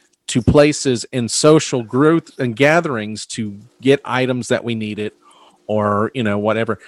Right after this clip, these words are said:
Now everybody just does things online, or even before that, they went to, like, a big box store like a Walmart and got everything that they needed. People still do that now. But I think that there was a lot of being out and about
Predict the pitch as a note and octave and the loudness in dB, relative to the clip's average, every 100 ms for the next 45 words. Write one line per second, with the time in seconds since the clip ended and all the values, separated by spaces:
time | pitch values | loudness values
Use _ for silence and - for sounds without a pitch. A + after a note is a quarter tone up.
0 | _ B2 D3 G3 F#3 C#3 C#3 C3 A#2 G#2+ | _ 0 2 4 4 4 4 2 0 -2
1 | G2+ A#2 G#2 A2+ G#2 G2 G2 C3+ E3+ D#3+ | -4 -4 -6 -6 -6 -6 -4 -2 0 -2
2 | D#3+ F#3 F#3+ F3+ E3 D3 - G3+ G3+ E3 | -2 2 4 6 2 -2 -4 0 2 2
3 | B2+ - B2 B2 B2+ - A#2+ G#2+ G#2+ - | 0 0 -2 -2 -4 -6 -4 -2 -2 -4
4 | A2 G#2 G#2 G#2 F#2+ - - A2+ G2+ G2 | -4 -2 -2 0 -2 -4 -4 -2 -2 0
5 | G2+ G#2 G#2 G2 G2+ G#2 F#2 G#2 A#2+ A2 | 0 2 2 0 -4 -4 -2 0 0 0
6 | A2 G2+ G2 G2+ G2+ G#2+ C3+ B2 - C#3+ | -2 -4 -4 -4 -2 -2 -4 -6 -2 -2
7 | G#2 G2+ F2+ D#2 F#2 A#2+ A2+ E2 - _ | -2 -6 -6 -6 -2 2 2 0 -8 _
8 | - - _ - - - E3 F#3 B3 B3 | -20 -20 _ -20 -6 2 4 4 2 0
9 | G3 F3 C#3 C3 A#2 B2 C3 A2 G#2 B2 | 2 4 4 2 4 4 4 2 2 0
10 | B2 - B2+ B2+ G#2 G#2 A2+ F2 - - | 0 0 -2 -2 -2 0 0 -2 -6 -10